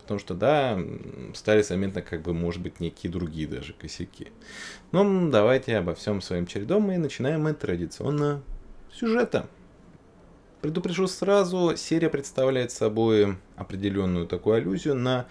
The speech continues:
пять стадий, э, принятия утраты, принятия, может быть, даже смерти. Это модель Элизабет Кюблер-Росс. А, ну так, собственно говоря, если вы вдруг не в курсе, то это отрицание, гнев, торг, депрессия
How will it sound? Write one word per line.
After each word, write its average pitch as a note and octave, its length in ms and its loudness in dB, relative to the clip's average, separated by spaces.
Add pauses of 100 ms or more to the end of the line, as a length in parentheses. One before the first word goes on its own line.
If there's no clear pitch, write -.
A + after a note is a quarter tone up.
(300)
пять D3+ 200 4
стадий, A2+ 720 4
э, G2 320 -6
принятия F#2+ 420 0
утраты, B2+ 460 2
принятия, F2+ 480 -4
может E2 240 -6
быть, E2+ 140 -6
даже E2+ 260 -2
смерти. - 500 -4
Это G#2 340 0
модель F#2+ 460 2
Элизабет F#2 580 -2
Кюблер-Росс. E2 840 -4 (480)
А, E2+ 260 -4 (160)
ну G#2+ 140 2
так, - 340 -8
собственно - 440 -6
говоря, E2+ 180 2
если D#2+ 300 0
вы D#2+ 100 -4
вдруг D#2+ 260 -6
не A2 100 -2
в - 40 -8
курсе, A3 320 -2
то - 140 4
это G2+ 180 4
отрицание, F3+ 1300 4
гнев, D3 340 2 (180)
торг, A#2+ 320 6 (120)
депрессия D#3+ 600 2